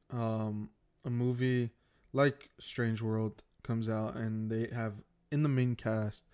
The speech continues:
an openly gay character, a P O C, um, it, it means a lot, and that's why we should, um, push movies like these to show that, yeah, people wanna watch this kind of stuff, because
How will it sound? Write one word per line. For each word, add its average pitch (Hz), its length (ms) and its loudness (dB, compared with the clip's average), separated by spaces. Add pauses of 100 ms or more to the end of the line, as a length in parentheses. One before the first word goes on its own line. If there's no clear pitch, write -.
(380)
an 120 160 -4
openly 113 360 2
gay 107 180 2
character, 101 440 -4 (220)
a 120 60 -6
P 117 200 -2
O 104 80 -2
C, 104 320 -6 (500)
um, 110 600 0 (520)
it, 143 120 4
it 139 120 8
means 151 220 8
a 123 60 2
lot, 117 300 4
and 120 140 0
that's 120 200 2
why 120 400 6 (160)
we 120 200 0
should, 113 440 0 (760)
um, 110 500 0 (380)
push 139 300 4
movies 139 340 4
like 139 180 4
these 147 320 0 (540)
to 120 100 -4
show 123 380 6
that, 113 360 2 (180)
yeah, 131 280 8
people 117 260 -4
wanna 117 200 2
watch 110 300 0
this 110 100 -8
kind 107 180 -2
of 104 60 -4
stuff, 107 240 -2
because 113 420 0